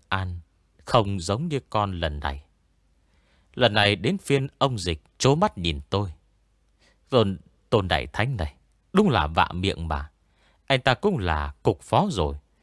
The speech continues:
sao chuyện gì cũng dám buôn dưa lê thế nhỉ?" Không chỉ ông ấy, đến cả Vương Tử Hằng cũng liếc nhìn tôi. Cái chậu phân này, cơ thể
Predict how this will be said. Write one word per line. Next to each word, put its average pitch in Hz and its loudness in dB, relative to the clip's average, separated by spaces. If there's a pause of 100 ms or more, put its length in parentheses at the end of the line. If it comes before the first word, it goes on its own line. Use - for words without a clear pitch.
(140)
sao - 4
chuyện - 2
gì 82 -2 (120)
cũng 143 -2
dám 113 -2
buôn 113 0
dưa 101 -2
lê 95 -2
thế 170 -4
nhỉ?" 85 -2 (1800)
Không 196 4
chỉ 98 2
ông 151 0
ấy, 160 -4 (320)
đến 196 4
cả 92 2
Vương 165 -2
Tử 85 -6
Hằng 76 -8 (480)
cũng 117 6
liếc 156 -2
nhìn 82 -4 (120)
tôi. 98 -2 (840)
Cái 208 4
chậu 90 4
phân 127 -2
này, 71 -6 (380)
cơ 117 4
thể 95 0